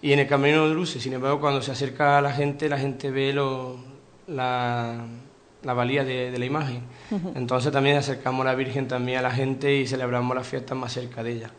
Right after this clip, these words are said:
Speaker 1: También decir que el triduo lo hará don Luis Recio,
Speaker 2: Ujú.
Speaker 1: que es el encargado que está en la parroquia ahora.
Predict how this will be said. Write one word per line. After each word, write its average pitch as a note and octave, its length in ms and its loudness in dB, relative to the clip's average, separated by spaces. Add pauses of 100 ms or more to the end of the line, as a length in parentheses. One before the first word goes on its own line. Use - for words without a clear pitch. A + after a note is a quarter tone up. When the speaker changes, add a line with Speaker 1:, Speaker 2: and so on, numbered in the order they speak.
Speaker 1:
También B2+ 260 2
decir C#3+ 340 2
que D3 120 2
el B2 100 -2
triduo C#3 300 0
lo C3+ 80 2
hará C3+ 320 6
don C3+ 120 2
Luis C3 220 4
Recio, C#3+ 380 0 (180)
Speaker 2:
Ujú. F#3+ 200 -4
Speaker 1:
que B2+ 80 -4
es B2+ 40 -2
el B2 60 -2
encargado B2 400 -2
que A#2+ 80 -4
está B2 160 -4
en B2+ 60 2
la A#2 100 0
parroquia B2+ 380 -2
ahora. D3+ 260 2